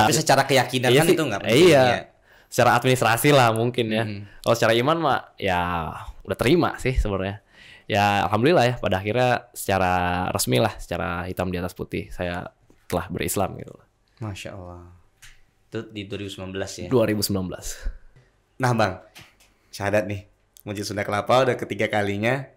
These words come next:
Speaker 1: Setelah syahadat tuh gimana?
Speaker 2: Oke, sebenarnya ada yang lupa saya ceritain.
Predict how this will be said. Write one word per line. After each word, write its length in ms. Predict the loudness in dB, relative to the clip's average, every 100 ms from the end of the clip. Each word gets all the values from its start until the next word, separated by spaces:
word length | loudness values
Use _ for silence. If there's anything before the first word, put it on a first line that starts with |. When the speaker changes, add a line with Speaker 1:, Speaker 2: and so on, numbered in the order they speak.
| _ _ _ _
Speaker 1:
Setelah 280 | -16 -4 0
syahadat 220 | 2 2 0
tuh 100 | 0
gimana? 340 | 2 2 -2 -8
Speaker 2:
Oke, 300 | -6 -2 -2 -4
sebenarnya 340 | -4 2 4 6
ada 100 | 4
yang 100 | 2
lupa 240 | 2 2
saya 100 | 0
ceritain. 440 | -4 -2 -2 -2